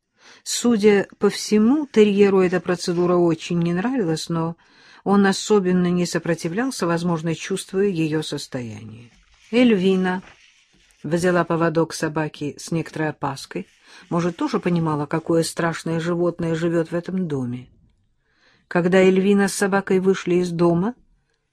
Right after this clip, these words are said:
Медея достала следующую сигарету. Это звонил Георгий.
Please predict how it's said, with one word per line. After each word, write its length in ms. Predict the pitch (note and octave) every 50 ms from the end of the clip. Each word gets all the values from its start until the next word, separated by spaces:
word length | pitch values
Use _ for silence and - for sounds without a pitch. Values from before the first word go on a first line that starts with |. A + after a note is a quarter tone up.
| _ _ _ _ _ _ -
Медея 640 | F#3 G3+ G3+ F3+ G#3 G#3+ G#3 G3 F#3+ F#3+ F3+ - _ _ _ _ _ _ _ _ _ _ _ -
достала 600 | F#3 E3 F#3+ F#3 F3+ - - - G3+ G3 F#3+ F#3+
следующую 680 | - - E3+ E3 E3 D#3 E3 E3 E3 - - - E3 D#3+
сигарету. 680 | - - C#3 B2 C#3+ C#3 B2+ A#2 A2 G#2 - - - - _ _ _ _ _ _ _ _ _ _ _ _ _ _ _ _ -
Это 240 | A3 G#3+ - G3 F3+
звонил 500 | D3+ D#3+ D#3+ E3 D#3+ D#3+ D#3+ D#3+ D#3 C#3+
Георгий. 680 | C3 C#3+ C3+ C3 B2+ A#2+ A2+ - - - A2+ B2+ -